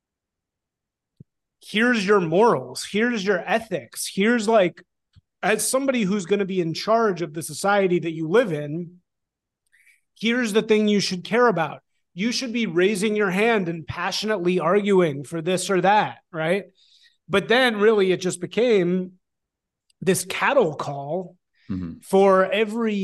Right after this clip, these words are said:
Speaker 1: normie in the fucking world to just be, be milked by banks, right? Which
Speaker 2: Mm-hmm.
Speaker 1: is exactly what you're saying.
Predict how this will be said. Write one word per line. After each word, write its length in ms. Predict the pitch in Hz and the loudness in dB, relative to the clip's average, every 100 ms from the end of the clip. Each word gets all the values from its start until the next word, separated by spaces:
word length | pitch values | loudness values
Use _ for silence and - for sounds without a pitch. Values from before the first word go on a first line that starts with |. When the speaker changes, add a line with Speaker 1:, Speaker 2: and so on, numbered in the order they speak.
| 180 | -2
Speaker 1:
normie 680 | 175 190 233 196 160 160 170 | 2 2 2 0 -2 -2 -4
in 160 | 175 | -6
the 80 | 165 | -6
fucking 440 | - 196 180 160 | -4 -4 -4 -4
world 460 | 165 220 175 156 139 | 0 2 2 0 -6
to 100 | 165 | -6
just 440 | 165 156 175 156 | -4 -6 -10 -16
be, 300 | 151 190 190 | -12 -10 -10
be 260 | 156 170 190 | -8 -2 0
milked 600 | 165 165 208 233 - 156 | 0 2 4 2 -2 -2
by 480 | 170 165 165 160 160 | 2 4 2 0 -4
banks, 680 | 151 196 226 151 175 - - | -2 0 2 -2 -8 -14 -10
right? 260 | 175 165 185 | -4 -2 -2
Which 140 | 185 | -4
Speaker 2:
Mm-hmm. 60 | 180 | -6
Speaker 1:
is 80 | 180 | -10
exactly 400 | 175 196 196 185 | -6 -6 -6 -10
what 80 | 165 | -12
you're 80 | |
saying. 580 | 160 254 240 180 185 180 | -12 -8 -6 -6 -8 -12